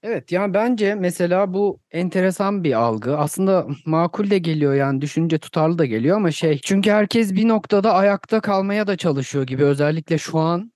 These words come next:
Onun için makul de geliyor ama hani bir şey de yapmak gerekiyor gibi hissediyor insan. Onun için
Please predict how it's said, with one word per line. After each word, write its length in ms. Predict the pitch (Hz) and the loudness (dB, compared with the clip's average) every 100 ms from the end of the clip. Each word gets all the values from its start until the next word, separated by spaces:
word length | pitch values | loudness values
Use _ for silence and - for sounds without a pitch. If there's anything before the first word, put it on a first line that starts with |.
| - | -6
Onun 220 | 156 180 | -2 0
için 260 | 190 - 196 | -2 -2 0
makul 520 | 180 180 - 208 185 | 2 0 -2 -4 0
de 140 | 165 | 0
geliyor 460 | 139 131 127 139 185 | 2 0 0 2 2
ama 320 | 165 190 214 - | 2 0 0 -2
hani 160 | 185 170 | -2 -2
bir 60 | |
şey 300 | 185 220 226 | 0 0 2
de 60 | 220 | 2
yapmak 460 | 214 202 214 226 - | 2 0 -4 -4 -2
gerekiyor 420 | 208 196 - 156 | 0 0 -2 -6
gibi 240 | 143 131 | -6 -6
hissediyor 440 | 127 - 127 127 123 | -6 -2 0 0 0
insan. 260 | 123 196 | 0 0
Onun 160 | 185 190 | 2 0
için 360 | - 208 214 | -2 -6 -6